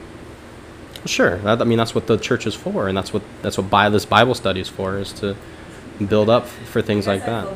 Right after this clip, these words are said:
Speaker 1: guilty that I don't, I don't feel like reading my Bible enough.
Speaker 2: You probably don't. <laughs> You probably should. <laughs> But at the same time, um, I mean, it,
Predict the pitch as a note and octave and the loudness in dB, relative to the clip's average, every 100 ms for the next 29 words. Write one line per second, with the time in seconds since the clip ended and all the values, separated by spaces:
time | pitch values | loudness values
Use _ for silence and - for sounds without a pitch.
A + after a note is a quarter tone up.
0 | F#2 F3+ - E3 - D#3+ - - - - | -10 -12 -12 -14 -14 -14 -16 -16 -16 -18
1 | - - - - - - - - - - | -16 -16 -16 -16 -16 -16 -16 -16 -16 -16
2 | - - - - - - - - - - | -16 -16 -16 -16 -18 -18 -18 -18 -18 -18
3 | - - - - F3+ - G#3 G#3 G#3+ F#3+ | -18 -18 -18 -6 4 6 8 8 8 4
4 | - - - - - - B2+ D3 D3+ C#3+ | 2 -12 -18 -20 -14 6 8 12 12 12
5 | C#3 - - - A#2 - - A#3+ - E4+ | 10 8 8 8 6 2 2 2 6 8
6 | C4+ - D#4 - - F#3+ G#3+ - - - | 8 8 6 6 10 12 12 12 8 10
7 | C#4 - - - - - E4 E4+ C4+ A#3+ | 8 8 4 4 2 -6 4 6 6 2
8 | - A2+ D#3 F3+ D3 - - - C3 D3 | -2 6 10 12 10 4 -14 0 4 6
9 | E3 D#3 D3 E3 D#3 C3+ D3+ - - - | 8 8 10 10 10 8 4 -4 -18 -20
10 | - - - - - - - - A2 G#2+ | -18 -18 -18 -18 -18 -18 -14 -4 2 4
11 | G2+ G2 F#2+ - - - - - - - | 4 0 -4 -12 -20 -20 -20 -20 -18 -18
12 | - - A#2 B2 B2 A#2+ D#2 G#2 F#2+ - | -18 0 6 10 10 8 2 -4 -4 -8
13 | - | -14